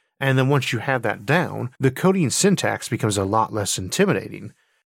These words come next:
Brilliant is an online interactive stem learning platform that helps you gain a deeper understanding of concepts in math, science, and computer science by taking you through the subjects piece by piece in visually stimulating hands-on ways.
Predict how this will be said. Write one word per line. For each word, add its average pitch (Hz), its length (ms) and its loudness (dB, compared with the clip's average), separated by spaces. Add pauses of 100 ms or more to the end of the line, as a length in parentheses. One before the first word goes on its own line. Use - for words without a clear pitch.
(140)
Brilliant 170 560 2
is 117 140 2
an 110 80 -2
online 110 640 0
interactive 110 680 -2
stem 101 400 0
learning 143 300 2
platform 98 640 -4 (120)
that 113 120 0
helps 156 340 -2
you 165 140 4
gain 139 200 2
a 123 60 2
deeper 110 320 0
understanding 104 460 0
of 92 100 -6
concepts 107 540 -2
in 90 120 -8
math, 113 400 -2 (120)
science, 101 680 -2
and 143 300 2
computer 156 380 -2
science - 480 -6 (160)
by 131 160 2
taking 175 340 -2
you 139 80 2
through 131 180 0
the 107 60 0
subjects 107 640 0
piece 160 320 2
by 95 240 -2
piece 123 560 -2
in 127 200 4
visually 175 440 4
stimulating 104 680 2
hands-on 101 640 0
ways. 107 520 -2